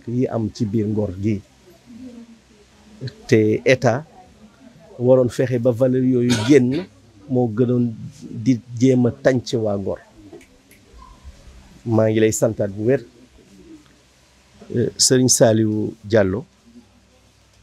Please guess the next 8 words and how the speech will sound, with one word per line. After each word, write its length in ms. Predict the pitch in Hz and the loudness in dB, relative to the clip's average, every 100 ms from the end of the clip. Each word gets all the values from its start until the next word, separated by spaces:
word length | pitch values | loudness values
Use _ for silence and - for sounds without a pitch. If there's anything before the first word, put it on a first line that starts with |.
| _ - - - - - - - - - | _ -20 -20 -20 -20 -20 -20 -20 -20 -14
ñi 240 | 117 113 117 | 0 2 4
ngi 120 | 117 | 4
wax 340 | 120 123 - - _ _ _ _ _ _ _ _ _ | 4 2 -2 -18 _ _ _ _ _ _ _ _ _
sous 220 | - - 123 | -6 0 2
le 80 | 110 | 2
contrôle 580 | - 120 113 120 113 104 | 2 0 2 0 0 0
de 120 | 104 | -2
imam, 340 | 120 110 104 | 0 2 0